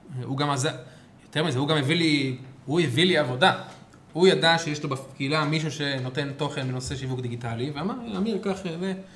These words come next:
הנה, הנה ליד, דבר איתו, אני רוצה עשרה אחוז." הוא אפילו עשה,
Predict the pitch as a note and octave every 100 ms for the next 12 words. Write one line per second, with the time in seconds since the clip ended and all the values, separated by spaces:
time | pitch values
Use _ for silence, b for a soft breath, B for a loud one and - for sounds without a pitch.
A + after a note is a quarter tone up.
0 | B - D3 D3+ D3 C#3 C#3 D#3+ D#3 D3
1 | B2 A#2+ - C3 C#3 C3 B2 C#3+ C#3+ D3
2 | C3 B2 B2 - A#2+ B2+ F#3 F3+ F#3+ F3+